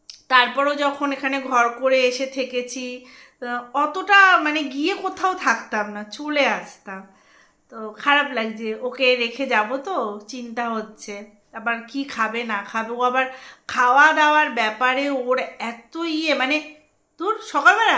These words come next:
ও একটুখানি এটা সেটা খেয়ে নিলাম, ব্যাস, হয়ে গেল, না খেয়েও কাটিয়ে দেবে, এরকমও আছে। দুপুরবেলায় হয়তো ভাত তরকারি খাবে, রাত্রেবেলায় কি খাবে সেটাও জানি না। মুখে তো আমাকে বলছে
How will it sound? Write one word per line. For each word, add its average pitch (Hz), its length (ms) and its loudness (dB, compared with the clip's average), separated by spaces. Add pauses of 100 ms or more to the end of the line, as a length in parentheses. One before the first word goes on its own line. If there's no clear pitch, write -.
(120)
ও 302 80 0
একটুখানি 339 580 -4
এটা 285 220 0
সেটা 294 220 -4
খেয়ে 277 260 -2
নিলাম, 302 260 -2
ব্যাস, 226 220 -4
হয়ে 190 160 -6
গেল, 175 160 -8 (440)
না 269 220 6
খেয়েও 381 300 -4
কাটিয়ে 302 400 2
দেবে, 285 240 -2
এরকমও 262 440 -2
আছে। 262 380 2
দুপুরবেলায় 302 680 0
হয়তো 254 300 2
ভাত 247 260 0
তরকারি 269 380 0
খাবে, 277 280 0
রাত্রেবেলায় 277 720 0
কি 277 160 -12
খাবে 285 280 -2
সেটাও 214 340 -6
জানি 196 280 -8
না। 202 120 -12 (460)
মুখে 262 280 -4
তো 311 120 -2
আমাকে 311 320 0
বলছে 277 500 2